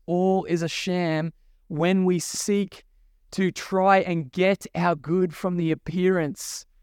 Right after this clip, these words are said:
from the storing up of treasures on earth, from the holding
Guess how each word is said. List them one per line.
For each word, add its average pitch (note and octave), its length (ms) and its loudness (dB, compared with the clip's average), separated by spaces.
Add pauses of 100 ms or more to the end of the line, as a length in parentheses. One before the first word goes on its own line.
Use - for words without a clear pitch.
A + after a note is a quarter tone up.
(200)
from F#3 460 2
the F3 180 2
storing G3+ 640 2
up F#3 240 2
of F3 160 -2
treasures F#3+ 500 0
on F3 180 0
earth, F3+ 240 0
from F3+ 200 -2
the E3+ 80 0
holding F#3+ 720 -2